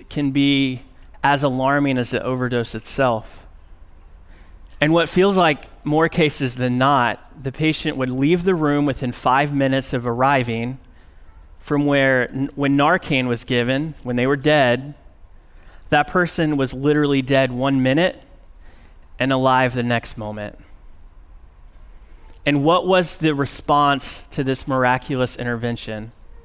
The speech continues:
On many occasions, in the very same day,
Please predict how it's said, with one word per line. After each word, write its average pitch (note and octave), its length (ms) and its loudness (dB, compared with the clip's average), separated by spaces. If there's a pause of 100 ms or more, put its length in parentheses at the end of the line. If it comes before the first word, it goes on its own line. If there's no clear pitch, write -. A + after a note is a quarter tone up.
(1800)
On C3+ 200 4
many E3+ 300 4
occasions, C#3+ 800 0
in C#3 100 -2
the C3+ 80 2
very C3+ 300 2
same D3 460 0
day, C#3 480 0